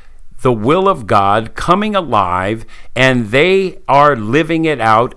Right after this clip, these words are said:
every single day as he ordained it. Therefore, there is no need for any material thing produced in this world that would ever bring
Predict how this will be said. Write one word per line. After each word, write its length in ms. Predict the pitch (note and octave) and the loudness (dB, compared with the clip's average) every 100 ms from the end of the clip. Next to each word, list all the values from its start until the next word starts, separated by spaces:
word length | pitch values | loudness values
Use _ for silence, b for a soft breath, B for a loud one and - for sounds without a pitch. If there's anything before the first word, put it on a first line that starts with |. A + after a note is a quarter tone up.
| - | -2
every 380 | D#3+ E3 F3 F3+ | 0 0 -4 -6
single 480 | - D#3 D3 D#3+ | -4 -2 -2 -2
day 400 | C3+ A2 A2+ A#2 | -4 -2 0 -2
as 220 | A2 A#2 - | -2 -6 -4
he 180 | A#2+ | -2
ordained 560 | A#2 A#2 G#2 A#2 A#2 F#2 | 0 0 2 2 2 0
it. 240 | E2+ - - B B B | -8 -12 -16 B B B
Therefore, 640 | B2+ G3 F#3 - A2 A2+ | 2 2 0 0 2 2
there 180 | C3 E3+ | 2 0
is 240 | B3+ D#3+ | -2 -2
no 220 | A#2+ A2+ | 0 2
need 420 | G#2 G2+ A2+ G#2 G2 | 2 0 0 0 -4
for 220 | A2+ A2 | -6 -2
any 300 | A#2 A2 - B | 0 0 -2 B
material 800 | - A2+ - - E3+ D3 A2 G2+ | -4 -4 -4 0 2 2 0 -2
thing 420 | G2 - C#3+ G#2 G2 | -4 -2 0 0 -2
produced 560 | A2 F2 F3 A#3 - | -4 -2 0 0 -2
in 120 | A#2+ | -4
this 200 | G#2 G2 | -2 -4
world 500 | F2 G2 F#2+ G2 C3 B B | -4 -2 0 0 -2 B B
that 180 | - D3 | 0 2
would 220 | F3+ F3 - | 2 -2 -2
ever 420 | F3+ A#3 G3+ D3 | 0 0 0 -2
bring 600 | G#2 G#2 A2+ F#2+ F#2+ | -2 0 0 0 -2